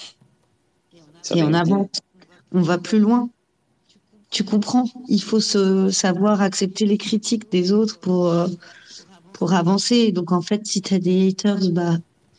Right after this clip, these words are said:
Speaker 2: euh, il faut que tu l'acceptes et que tu vois ça comme une victoire. Et c'est en prenant les choses dans ce sens-là que tu vas devenir un influenceur et vendre plus. Et donc, achète ma formation, s'il te plaît. Le lien est en commentaire.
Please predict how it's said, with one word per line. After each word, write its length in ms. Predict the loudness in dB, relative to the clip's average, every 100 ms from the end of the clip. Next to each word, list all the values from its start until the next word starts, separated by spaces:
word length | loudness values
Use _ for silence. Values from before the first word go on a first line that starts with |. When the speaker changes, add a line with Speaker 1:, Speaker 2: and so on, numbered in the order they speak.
| _ _ _ -20 -20 -6 0
Speaker 2:
euh, 240 | 2 2
il 80 | 0
faut 160 | -2 -6
que 600 | -2 0 2 2 2 0 -2 -6
tu 180 | -4 -2
l'acceptes 440 | -2 0 -2 -2
et 60 | -4
que 60 |
tu 120 | -2
vois 160 | 0 0
ça 180 | 0 -2
comme 220 | 0 0
une 140 | 2
victoire. 560 | 2 0 0 0 0 -4 -12 -20 -14 -6
Et 60 |
c'est 160 | -2 0
en 80 | -2
prenant 340 | -2 0 2
les 80 | 2
choses 300 | 2 0 2
dans 120 | 0
ce 80 | 0
sens-là 340 | -2 0 -2
que 260 | 0 0 0
tu 160 | 0
vas 80 | 0
devenir 400 | 0 0 0 2
un 120 | 2
influenceur 580 | 2 0 -2 0 0 0 0
et 260 | 0 0
vendre 500 | 0 2 2 2 0 -4 -14 -20 -20 -8
plus. 400 | 0 0 0 -4 -4
Et 80 | -2
donc, 180 | 0
achète 380 | 0 0 0 0
ma 120 | 0
formation, 460 | 2 0 0 0 -2
s'il 200 | -2 -4
te 100 | -6
plaît. 180 | -6 -8 _ _ _ _ _ _ -14 -10 -8 -10 -12 -20 -20 -4
Le 140 | 0
lien 180 | 4 4
est 100 | 2
en 80 | 0
commentaire. 400 | 0 0 0 -4